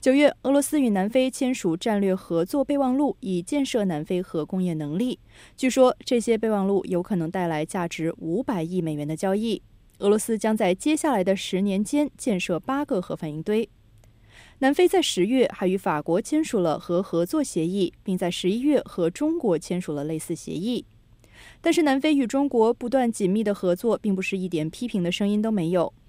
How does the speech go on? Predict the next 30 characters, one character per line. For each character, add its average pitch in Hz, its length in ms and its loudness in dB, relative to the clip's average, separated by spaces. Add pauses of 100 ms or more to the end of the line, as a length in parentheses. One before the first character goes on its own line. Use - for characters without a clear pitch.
(300)
一 294 100 4
份 302 180 4
二 302 180 0
零 277 140 2
一 294 80 4
三 294 240 0
年 220 240 2
皮 208 220 -6
尤 202 120 2
研 196 200 0
究 220 100 -2
中 226 180 -2
心 233 160 -4
的 196 140 0
调 196 160 0
查 185 180 -4
显 175 360 -6
示， - 360 0 (300)
南 233 160 2
非 370 140 4
人 233 240 4
对 226 160 2
中 320 240 0
国 196 240 2
有 170 200 2
复 311 240 0
杂 190 160 -2
的 175 80 -2
感 156 220 -4
情。 170 380 -4